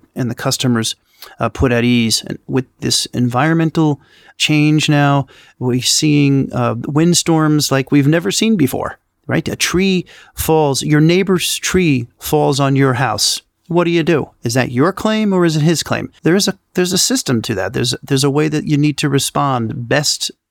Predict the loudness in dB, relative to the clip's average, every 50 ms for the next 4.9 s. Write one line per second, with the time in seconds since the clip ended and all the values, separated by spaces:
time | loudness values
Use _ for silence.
0 | _ _ _ _ _ _ _ -6 -4 -4 -4 -4 -4 -4 -4 -4 -4 -4 -6 -8
1 | -8 -8 -10 _ -4 -2 0 2 2 0 -2 -2 -6 -16 -20 -10 _ -6 0 0
2 | 0 0 2 -2 -2 0 -2 -4 -2 0 -2 -2 0 -2 -2 -4 -4 -4 -4 -4
3 | -4 -4 -2 -2 0 0 0 -2 -2 0 -2 -2 -2 0 -2 0 0 0 0 0
4 | 0 0 -2 0 0 0 0 0 0 0 0 -2 -2 -2 -4 -4 -4